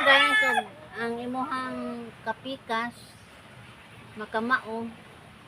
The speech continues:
apuli-puli lang mo na ini. Pwede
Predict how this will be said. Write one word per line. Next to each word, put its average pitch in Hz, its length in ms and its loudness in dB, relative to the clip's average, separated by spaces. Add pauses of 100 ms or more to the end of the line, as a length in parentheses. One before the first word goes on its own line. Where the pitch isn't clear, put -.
(280)
apuli-puli 254 720 0
lang 277 160 2
mo 262 240 2
na 254 160 4
ini. 262 300 4 (2250)
Pwede 254 240 0